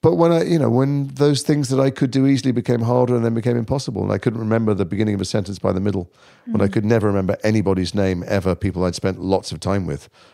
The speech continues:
Speaker 1: people I'd worked with, I could always remember lines, I could always do the scenes, I could always be in the moment.
Speaker 2: Mm.
Speaker 1: But when I, uh, w-, would be incredibly social and fabulous, but Emma would know what I really wanted, what I really craved, what I would, would manipulate things towards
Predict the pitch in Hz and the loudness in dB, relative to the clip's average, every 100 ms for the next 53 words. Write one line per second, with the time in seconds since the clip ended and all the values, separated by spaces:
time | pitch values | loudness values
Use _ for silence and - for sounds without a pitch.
0 | - 82 85 78 104 - 71 76 - _ | -10 -4 -4 0 -2 -2 -6 -6 -10 _
1 | _ _ 110 127 233 170 131 104 110 73 | _ _ 0 2 2 2 2 4 4 2
2 | 67 98 123 104 104 92 - 117 85 73 | -4 -2 -2 0 -2 -2 0 0 0 -4
3 | - - 107 87 98 - 98 87 92 95 | -6 -2 -2 0 -2 0 -2 0 0 0
4 | 87 - - - 277 285 285 247 117 139 | -2 -10 -18 -18 -8 -6 0 2 4 4
5 | 127 123 123 123 - 113 113 113 113 113 | 4 4 2 0 0 2 4 4 4 4
6 | 113 123 151 135 - 151 143 151 147 165 | 2 2 -2 -4 -2 0 2 2 2 0
7 | 131 127 139 135 - 117 127 117 117 107 | 2 0 2 2 0 0 2 2 2 -2
8 | - 107 - _ 123 113 92 87 127 107 | -2 -4 -4 _ 0 2 -2 -2 0 2
9 | 92 - - _ 120 120 156 226 277 247 | -2 -6 -20 _ 0 0 0 2 4 4
10 | 104 80 - - 98 101 117 160 135 - | 2 0 -4 -8 -4 0 2 2 -2 -4
11 | - 156 113 101 107 98 104 - - - | -2 2 2 2 0 0 -4 -8 -20 -20
12 | _ 131 156 147 117 139 175 180 139 113 | _ -8 -2 0 2 4 4 4 2 2
13 | - 117 98 - 131 117 - | 2 -2 0 0 2 2 0